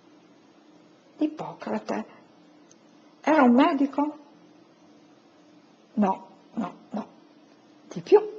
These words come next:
era un massone che nelle sue segrete era sempre ben intenzionato a far del bene ad altre persone.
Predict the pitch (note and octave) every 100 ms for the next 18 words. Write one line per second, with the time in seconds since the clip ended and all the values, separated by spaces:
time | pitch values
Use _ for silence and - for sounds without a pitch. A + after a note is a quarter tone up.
0 | - - _ - _ _ _ _ - C4
1 | C#4 A#3+ B3+ B3 A#3+ A#3+ - - F#3+ E3
2 | E3+ F3 F#3 - _ - - - - -
3 | - D4+ E4+ B4 E4 G#3 - D#4+ - A3
4 | F3 G3+ E3+ - F3 F#3+ - - - -
5 | - D4+ D#4 C#4+ - G#4+ G#4+ C4+ A#3+ A#3
6 | E4 F#4 C#4 B3+ B3+ A3+ G#4 A#4 B3+ G#3
7 | - G4+ - - - G4 - D#4 B3 F4+
8 | E4+ G#3+ G3 G3 A3+ - C#4 G#3+ F#3 -
9 | G3+ G3+ G#3+ - G3+ G3+ G3+